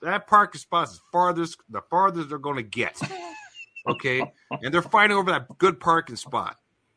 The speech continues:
Speaker 1: Okay? And here's funny. Eventually, they're gonna get arrested for loitering and thrown in prison. And, and, you know, of course, if you apply it to the Bible, you know, if they're still walking the earth after Jesus' return, they're gonna be arrested and thrown into hell. Still can't walk the earth.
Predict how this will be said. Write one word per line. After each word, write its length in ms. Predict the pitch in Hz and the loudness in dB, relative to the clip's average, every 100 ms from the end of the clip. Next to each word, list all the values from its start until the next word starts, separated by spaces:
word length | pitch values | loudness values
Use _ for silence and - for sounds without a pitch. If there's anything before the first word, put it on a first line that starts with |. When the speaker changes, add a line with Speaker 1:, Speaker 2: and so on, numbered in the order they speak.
| _ _ 123 | _ _ -8
Speaker 1:
Okay? 220 | 135 151 | -2 -2
And 80 | 143 - | -4 -8
here's 280 | 147 196 165 | 0 2 2
funny. 380 | - 185 147 101 _ - | 0 0 0 -6 _ -2
Eventually, 380 | 185 185 160 156 | -2 0 -4 0
they're 160 | 156 | 0
gonna 220 | 160 156 135 | 0 -4 -2
get 140 | 139 | -2
arrested 440 | 131 135 165 - - | 0 0 -2 -4 -10
for 100 | 123 | -4
loitering 420 | 160 151 101 76 _ | 0 0 -2 -10 _
and 80 | 98 | -6
thrown 200 | 143 127 | -4 -4
in 80 | 101 | -6
prison. 440 | 143 135 95 80 _ _ _ _ _ | -4 -4 -6 -18 _ _ _ _ _
And, 140 | 123 135 | -10 -8
and, 100 | 127 | -4
you 60 | 147 | -2
know, 100 | 143 | -2
of 80 | 135 | -2
course, 320 | 156 147 - _ _ | 0 -2 -4 _ _
if 180 | - 120 | -18 -10
you 100 | 131 | -10
apply 320 | 117 156 160 | -6 0 0
it 80 | 147 | 0
to 100 | 139 | -6
the 80 | 113 | -6
Bible, 540 | 120 160 143 117 110 _ _ _ | -2 0 0 -4 -6 _ _ _
you 120 | 131 | -6
know, 160 | 135 127 | -2 -2
if 60 | 123 | 0
they're 120 | 160 | -2
still 240 | - 156 | 0 -2
walking 400 | 139 147 139 123 | 0 0 0 -4
the 100 | 127 | -2
earth 160 | 147 135 | -2 -2
after 260 | 131 123 104 | -4 -4 -8
Jesus' 360 | 117 135 117 | -6 -6 -6
return, 320 | 117 - 143 | -12 -4 -4
they're 80 | 120 | -2
gonna 200 | 123 127 | -4 -4
be 120 | 117 | -4
arrested 380 | 110 131 143 - | -4 -2 -2 -4
and 100 | 95 | -12
thrown 220 | 117 113 | -8 -8
into 160 | 107 101 | -8 -8
hell. 320 | 123 104 - _ _ _ _ _ _ | -6 -6 -8 _ _ _ _ _ _
Still 260 | - 190 | 0 0
can't 220 | 180 135 | 0 -2
walk 280 | 113 110 - | -2 -4 -6
the 140 | 92 87 | -12 -12
earth. 240 | - - | -12 -16